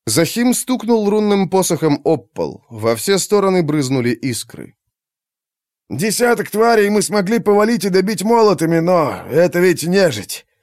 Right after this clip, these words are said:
уже выровняв дыхание, настойчиво произнёс воин из первого отряда. "С ними не так просто". "Я понял", повысил голос Захим.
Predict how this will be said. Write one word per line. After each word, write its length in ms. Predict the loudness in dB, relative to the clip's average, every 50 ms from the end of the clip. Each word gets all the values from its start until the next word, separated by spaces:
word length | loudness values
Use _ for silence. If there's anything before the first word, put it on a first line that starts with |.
| _
уже 300 | -4 -2 -2 0 0 0
выровняв 460 | 0 0 -2 -4 -4 -4 -6 -6 -6 -6
дыхание, 500 | -8 -4 -2 0 0 0 0 0 0 0
настойчиво 600 | -2 -2 -4 -4 -2 -2 -2 -2 -4 -4 -4 -4
произнёс 560 | -4 -4 -4 -4 -4 -4 -4 -4 -6 -6 -8
воин 360 | -8 -4 -4 -2 -2 -2 -4
из 100 | -6 -8
первого 460 | -6 -6 -6 -4 -4 -4 -2 -2 -2
отряда. 480 | -4 -4 -6 -6 -6 -6 -8 -10 -16 -18 _ _ _ _ _ _ _ _
"С 100 | -10 -4
ними 240 | -2 0 2 2 2
не 160 | 2 0 0
так 300 | 2 0 0 0 -2 -2
просто". 580 | 0 2 2 2 2 0 -2 -4 -6 -8 -10 -12 _ _ _ _ _ _
"Я 340 | -10 -4 -2 0 0 0 0
понял", 600 | 0 2 2 2 2 2 0 -2 -4 -6 -10 -14 _ _
повысил 460 | -6 -4 -2 -2 -4 -4 -4 -6 -6 -4
голос 360 | -2 -2 -2 -2 -4 -4 -6
Захим. 560 | -8 -6 -6 -6 -6 -8 -10 -12 -12 -14 -16